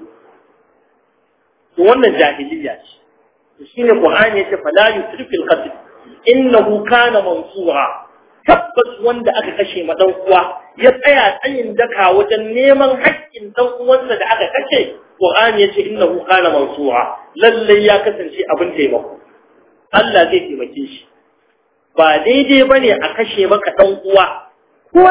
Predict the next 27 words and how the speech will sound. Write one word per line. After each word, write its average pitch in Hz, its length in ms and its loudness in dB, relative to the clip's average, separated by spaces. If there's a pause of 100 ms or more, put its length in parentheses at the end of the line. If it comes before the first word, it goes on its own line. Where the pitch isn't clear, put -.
da 202 220 4
ɗan 220 180 -2
uwa 226 240 0
ne 185 120 -2
na 185 80 -4
musulunci, - 520 -6
ba 143 160 -2
ɗan 180 160 2
uwa 180 240 4
na 185 80 4
jini 175 320 -4
ba, 170 120 2 (340)
shikenan, 185 340 -6
sai 208 160 6
kai 202 160 0
sha 185 160 2
kulatin 175 400 0
an 165 160 -6
garo 165 240 2
kai 151 160 -4
shiru. 302 240 -8 (1700)
Ba 127 140 4
daidai 160 320 4
bane. 151 240 0 (1300)
Kaga 185 260 2
ya 208 120 6
haka 220 200 -2